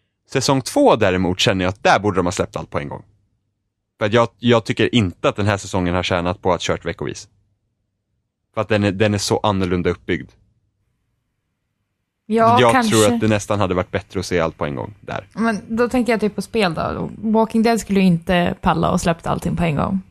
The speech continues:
Speaker 1: Nej, jag tror, jag tror att Telltale-spel, sättet de spelas på, så tror jag inte alls att man orkar sitta och spela liksom riktigt på det sättet.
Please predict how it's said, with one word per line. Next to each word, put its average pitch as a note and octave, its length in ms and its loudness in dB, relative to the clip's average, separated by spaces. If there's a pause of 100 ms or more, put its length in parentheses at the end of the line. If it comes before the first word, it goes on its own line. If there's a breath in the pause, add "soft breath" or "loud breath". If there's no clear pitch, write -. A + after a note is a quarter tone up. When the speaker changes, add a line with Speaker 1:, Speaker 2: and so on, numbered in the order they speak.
(100)
Speaker 1:
Nej, G#2 180 -2
jag B2+ 120 2
tror, - 140 -6 (160)
jag C3+ 160 -2
tror F#3+ 120 0
att - 140 -8
Telltale-spel, D3+ 1000 0
sättet C#3+ 360 -6
de A#2 120 0
spelas A#2+ 480 0
på, G2 140 -2
så G2 80 -4
tror A2+ 140 -2
jag F#2+ 40 2
inte E2 140 -2
alls G2+ 300 -2
att F#2 100 -8
man F2+ 240 -2
orkar A2+ 800 -4
sitta - 360 -8
och D2+ 80 -4
spela B1 340 -4
liksom E2+ 280 -6
riktigt C2 320 -10 (180)
på F#2 80 -6
det C#2+ 120 -4
sättet. - 300 -14